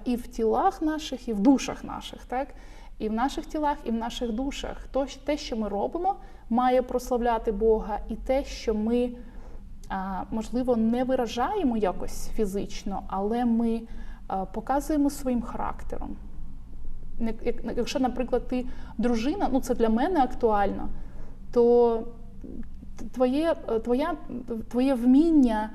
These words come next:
бути слухняною, а, бути мудрою, бути, а, ну, дійсно, а, дати привілеї чоловіку своєму, його поважати, тим вже,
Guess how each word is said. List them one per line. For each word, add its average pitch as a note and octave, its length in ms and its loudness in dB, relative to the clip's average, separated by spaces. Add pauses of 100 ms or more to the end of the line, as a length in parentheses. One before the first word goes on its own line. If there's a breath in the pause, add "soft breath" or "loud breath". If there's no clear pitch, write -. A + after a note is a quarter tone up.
(280 loud breath)
бути C4+ 260 -2
слухняною, D4 800 2 (920 loud breath)
а, G3 300 0
бути B3+ 420 2
мудрою, G#3 600 2 (380)
бути, C#4+ 580 2 (1120)
а, G#3 320 2 (220)
ну, B3 140 4
дійсно, B3 540 4 (580 loud breath)
а, G3 260 4 (120)
дати A#3+ 360 4
привілеї A#3+ 600 4
чоловіку A3 560 0
своєму, G3 560 -4 (220)
його A#3 360 4 (280 loud breath)
поважати, A#3 760 2 (400 loud breath)
тим C4+ 180 4
вже, C4 200 0